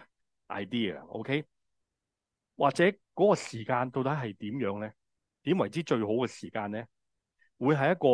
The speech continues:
完全 fasting 啊，乜都唔食，抑或 partial 呢？抑或好似但以理，一陣最尾呢講少少嘅，但以理式 fasting 啊，唔同嘅。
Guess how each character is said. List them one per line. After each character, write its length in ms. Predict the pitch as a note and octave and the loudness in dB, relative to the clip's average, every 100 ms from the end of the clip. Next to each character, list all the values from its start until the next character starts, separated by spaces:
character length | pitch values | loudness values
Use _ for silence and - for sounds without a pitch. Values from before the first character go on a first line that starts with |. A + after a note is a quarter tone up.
| A#2+ - | 4 0
完 300 | G#2 G2+ G2 | -10 -8 -8
全 220 | - G2+ | -8 0
fasting 460 | E3+ D#3 - G#2 A#2 | 4 4 0 -4 -2
啊， 160 | C#3+ - _ | -4 -8 _
乜 160 | C#3 C#3 | -6 -4
都 100 | - | -4
唔 120 | F#2+ | -4
食， 160 | - F2+ _ _ _ _ _ _ - | -8 -16 _ _ _ _ _ _ -4
抑 60 | |
或 200 | E3+ C#3 | 0 0
partial 560 | - - D3 D3 G2 F2+ | 0 -2 -2 -2 -6 -8
呢？ 80 | A2 - _ _ _ _ _ _ - | -10 -12 _ _ _ _ _ _ 0
抑 60 | |
或 260 | G#3 E3 A2+ | 2 4 2
好 160 | B2+ | 0
似 120 | D3 - | -2 -2
但 240 | G2+ F#2 G#2 | -4 -4 -4
以 120 | G#2 | -2
理， 120 | G#2 | 0
一 40 | B2+ | -2
陣 260 | C#3 G#2 | -4 -4
最 160 | F2 A2 | -4 -2
尾 180 | B2+ B2+ | 0 0
呢 120 | B2 | -2
講 180 | G2+ G#2+ | -4 -6
少 160 | - | -8
少 160 | G2+ G2 G2 | -12 -10 -12
嘅， 80 | - _ _ | -12 _ _
但 280 | - G#2+ A2+ | -2 -2 -2
以 120 | G#2+ | -2
理 120 | A2+ A2 | -2 -2
式 120 | C#3+ | -4
fasting 460 | - B2 A#2 F2+ - _ _ _ _ _ _ _ | -2 -2 -4 -10 -18 _ _ _ _ _ _ _
啊， 240 | F#2+ E2+ - _ _ _ _ _ _ _ _ _ _ - | -10 -10 -12 _ _ _ _ _ _ _ _ _ _ -14
唔 120 | A2 | -10
同 160 | G2+ F2+ | -10 -10
嘅。 160 | F#2+ | -12